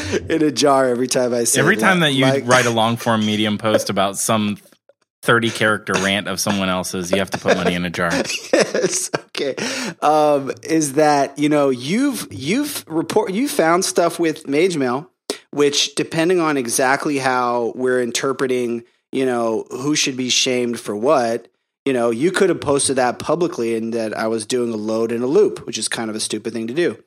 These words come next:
Speaker 2: Yeah, but I mean, that's not, I, I, I don't know that that particular thing is what Miguel's talking about. I
Speaker 1: I don't
Speaker 2: think
Speaker 1: think
Speaker 2: he
Speaker 1: so. I don't think
Speaker 2: I
Speaker 1: so.
Speaker 2: think he's talking more about, like, things that are,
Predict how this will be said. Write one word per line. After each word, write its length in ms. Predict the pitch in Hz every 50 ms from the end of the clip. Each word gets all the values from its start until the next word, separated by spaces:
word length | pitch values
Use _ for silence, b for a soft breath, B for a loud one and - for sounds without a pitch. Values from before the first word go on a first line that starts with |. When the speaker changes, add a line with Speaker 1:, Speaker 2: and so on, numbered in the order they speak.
| _ _ _ _ _
Speaker 2:
Yeah, 140 | 254 220 160
but 120 | 113 120 123
I 60 | 120
mean, 140 | 120 123 123
that's 220 | 123 135 135 -
not, 300 | - 151 143 135 - -
I, 160 | 131 131 135 -
I, 160 | - 131 143 -
I 100 | - 143
don't 240 | 143 175 170 160 139 135
know 180 | 135 135 135
that 220 | 123 120 117 110 104
that 220 | 117 120 120 -
particular 580 | - 127 - - 117 - - 110 107 107 104 95
thing 360 | - - 110 104 104 104 107
is 240 | 107 104 101 95 92
what 180 | 95 101 101 92
Miguel's 500 | 101 98 87 101 98 98 101 95 90 -
talking 340 | - 104 95 92 - 101 95
about. 380 | 92 90 92 87 90 90 87
I 60 | 202 233
Speaker 1:
I 0 |
don't 80 | 233 208
Speaker 2:
think 100 | 185 -
Speaker 1:
think 140 | 156 139
Speaker 2:
he 40 | 123 -
Speaker 1:
so. 200 | 113 95 - - _ -
I 80 | 147 143
don't 100 | 135 123
think 100 | - 165
Speaker 2:
I 60 | 170
Speaker 1:
so. 80 | 170
Speaker 2:
think 180 | 220 208 190 -
he's 200 | - 175 156 -
talking 340 | - - 156 147 139 156 135 123
more 220 | 120 117 113 110
about, 360 | 107 101 104 101 101 104 73
like, 180 | 82 101 101 -
things 400 | - - 113 110 107 104 101 -
that 180 | 107 101 98
are, 380 | 98 98 95 95 92 90 90 b